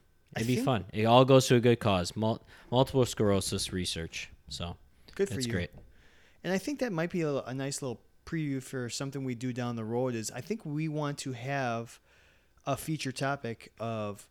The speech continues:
Speaker 1: how we take care of ourselves.
Speaker 2: Yes.
Speaker 1: Or how we
Speaker 2: Yeah,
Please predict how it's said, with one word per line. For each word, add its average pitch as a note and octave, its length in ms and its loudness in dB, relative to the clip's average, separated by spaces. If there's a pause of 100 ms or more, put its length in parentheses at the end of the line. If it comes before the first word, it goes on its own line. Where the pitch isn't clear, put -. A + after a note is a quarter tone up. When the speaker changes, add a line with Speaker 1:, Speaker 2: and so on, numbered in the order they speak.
(880)
Speaker 1:
how D#3+ 240 -6
we D3 300 -2
take C#3+ 260 -8
care D3 180 -4
of C3+ 80 -4
ourselves. A#2+ 680 -6 (260)
Speaker 2:
Yes. F#2+ 420 0
Speaker 1:
Or B2 360 -2
how D3+ 160 -2
we D3 100 2
Speaker 2:
Yeah, C3 60 0